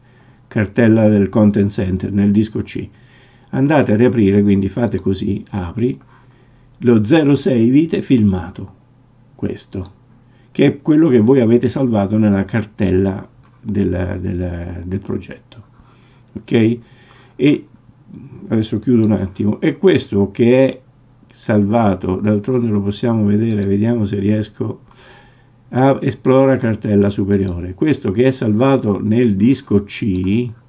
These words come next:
Inventor, Content Center, Release duemilaventiquattro, e poi qui c'è ancora una parte,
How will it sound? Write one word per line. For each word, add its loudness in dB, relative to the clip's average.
Inventor, 0
Content -4
Center, -2
Release -4
duemilaventiquattro, -2
e -8
poi -6
qui -4
c'è -4
ancora -2
una -4
parte, -6